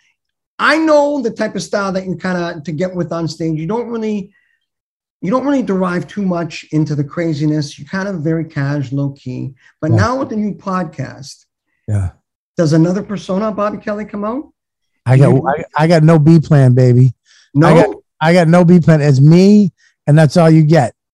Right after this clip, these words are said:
Speaker 2: <laughs> That's it.
Speaker 1: But I'm just saying, do you dig in and try to find, like, podcast Bobby Kelly, or is it, or is it all just kinda you're, you're, you're in the same
Speaker 2: It's
Speaker 1: sort of
Speaker 2: a
Speaker 1: zone?
Speaker 2: It's one. It's one, I got one zone.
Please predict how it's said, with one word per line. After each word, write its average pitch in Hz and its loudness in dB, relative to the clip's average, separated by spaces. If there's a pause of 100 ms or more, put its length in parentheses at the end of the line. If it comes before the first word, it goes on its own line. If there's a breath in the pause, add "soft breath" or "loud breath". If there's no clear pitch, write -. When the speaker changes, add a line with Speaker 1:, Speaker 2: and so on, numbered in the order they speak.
Speaker 2:
<laughs> - -4
That's 214 0
it. 214 2
Speaker 1:
But 262 0
I'm 262 0
just 247 -2
saying, 247 2
do 190 -2
you 185 -2
dig 226 -2
in 240 0
and 165 -6
try 214 -2
to 196 -4
find, 208 -6
like, 185 -6 (480 soft breath)
podcast 220 -4
Bobby 269 0
Kelly, 285 -4
or 190 -10
is 175 -6
it, - -10 (240 loud breath)
or 185 0
is 160 2
it 175 0
all 208 2
just 185 -6
kinda 180 -4
you're, 180 -4
you're, 175 -8
you're 170 -4
in 170 -4
the 160 -2
same 185 -4
Speaker 2:
It's 170 4
Speaker 1:
sort 180 -2
of 156 -4
Speaker 2:
a - -6
Speaker 1:
zone? 143 -6 (200)
Speaker 2:
It's 156 2
one. 165 6
It's 135 4
one, 160 4
I 180 2
got 180 4
one 165 6
zone. 151 4